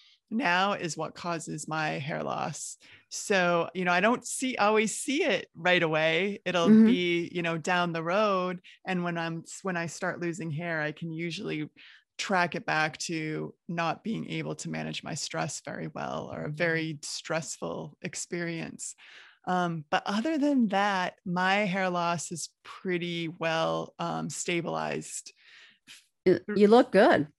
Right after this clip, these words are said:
Speaker 1: Fro-, yeah. I mean, I, I, and we'll, you know, I wanna talk about wearing hair 'cause that is, was an integral part of your journey and,
Speaker 2: Mm-hmm.
Speaker 1: and mine too. But I can say that I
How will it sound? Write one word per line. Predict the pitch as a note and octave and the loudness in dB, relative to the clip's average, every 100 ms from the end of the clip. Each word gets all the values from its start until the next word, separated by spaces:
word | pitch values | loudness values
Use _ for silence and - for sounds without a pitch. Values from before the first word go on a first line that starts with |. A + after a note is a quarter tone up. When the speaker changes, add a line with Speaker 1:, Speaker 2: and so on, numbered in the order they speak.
| _ - | _ -10
Speaker 1:
Fro-, | - G#3 - | -2 -2 -2
yeah. | A3 A#3+ A#3+ A#3+ A#3 | 0 4 6 6 4
I | A#3 | 4
mean, | A#3 | 4
I, | A3 - | 4 6
I, | A3 A3+ A3 A3 | 4 6 4 0
and | G#3+ G#3 A#3 | -2 -4 -2
we'll, | A#3 A3 | -2 0
you | A3 | 0
know, | G#3+ | 4
I | G3 | 4
wanna | F#3 G3+ | 4 4
talk | G#3+ A#3 G#3+ | 2 0 0
about | G#3+ G#3 | 2 2
wearing | F#3+ G3 F#3+ F#3 | 2 0 0 -2
hair | G3 F#3+ D#3+ D#3 | -2 -2 -4 -4
'cause | F3+ F3+ | -4 2
that | F3+ F3 - | 4 4 0
is, | F3 D#3+ - - | -6 -8 -12 -8
was | F3 E3 | -6 -4
an | F3 | -4
integral | - E3+ - F#3 E3 | -4 -6 -6 -6 -6
part | - F3+ E3+ | -4 -4 -4
of | E3+ | -6
your | E3 | -6
journey | D3 E3 D#3+ F3+ G3 F#3 | -4 -4 -4 -4 -4 -4
and, | D#3+ G#3 G3+ G#3 | 0 2 2 0
Speaker 2:
Mm-hmm. | G3+ - | -4 -6
Speaker 1:
and | F3 | -4
mine | E3 E3 E3 E3 | -2 -2 -4 -4
too. | - F#3 G#3+ | -4 -2 0
But | F#3+ | 2
I | F3 | 2
can | E3+ F3 | 0 -6
say | - F3+ F3 | -6 -4 0
that | E3+ D#3 - - - - - | 0 0 -6 -18 -20 -4 2
I | F#3+ | 4